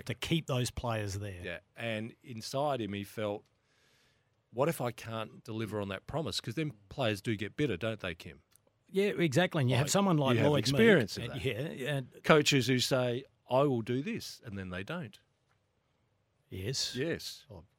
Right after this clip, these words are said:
Speaker 2: we've all experienced that, Rooch.
Speaker 1: Mm.
Speaker 2: <laughs> And Lloyd
Speaker 1: Yes.
Speaker 2: Meek, it would be hard to sell the fact that you're an enormous part of the club going forward when they were bringing in Luke Jackson.
Speaker 1: Good point.
Speaker 2: Yeah.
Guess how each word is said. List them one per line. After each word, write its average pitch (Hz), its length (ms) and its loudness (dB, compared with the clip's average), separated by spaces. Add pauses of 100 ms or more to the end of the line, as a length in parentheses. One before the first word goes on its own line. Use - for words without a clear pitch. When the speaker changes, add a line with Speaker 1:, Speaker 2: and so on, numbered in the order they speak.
Speaker 2:
we've 92 180 -8
all 151 180 -4
experienced 92 580 -8
that, 92 220 -12
Rooch. 127 220 -8
Speaker 1:
Mm. 139 280 -6 (920)
Speaker 2:
<laughs> 135 60 -8 (480)
And 180 160 6
Lloyd 233 220 6
Speaker 1:
Yes. 170 80 4
Speaker 2:
Meek, 156 260 4
it 139 80 -2
would 156 140 0
be 151 120 2
hard 160 300 -2
to 135 80 -2
sell 117 420 -2 (640)
the 113 80 -10
fact 110 300 -4
that 104 160 -10
you're 113 180 -4
an 107 80 -6
enormous 107 380 -6
part 101 280 -8
of 104 80 -12
the 104 60 -14
club 101 300 -14
going 101 260 -10
forward 110 360 -8
when 117 120 -8
they 107 80 -8
were 107 80 -6
bringing 113 280 -6
in 113 180 -6
Luke 120 160 -8
Jackson. - 400 -12 (1300)
Speaker 1:
Good 82 140 -18
point. 110 280 -16 (140)
Speaker 2:
Yeah. 139 200 -8